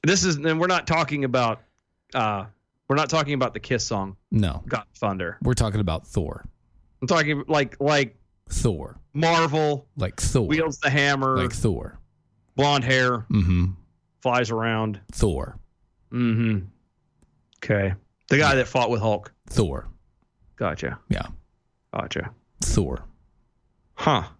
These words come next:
Speaker 2: Just in case you didn't catch that, Thor.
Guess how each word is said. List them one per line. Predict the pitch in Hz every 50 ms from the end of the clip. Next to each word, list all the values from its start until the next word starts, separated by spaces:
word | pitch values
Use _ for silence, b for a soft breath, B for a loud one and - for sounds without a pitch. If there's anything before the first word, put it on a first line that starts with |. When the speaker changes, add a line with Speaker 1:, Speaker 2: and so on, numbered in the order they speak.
| _ _ _ _ _ _ _ _ _ _ _ _ -
Speaker 2:
Just | - - -
in | 98 87
case | 92 90 82
you | 87 90
didn't | 92 90 92
catch | 87 92 90 - -
that, | 107 98 92 90 - - - - _ _ _ -
Thor. | - - - 85 67 73 73 -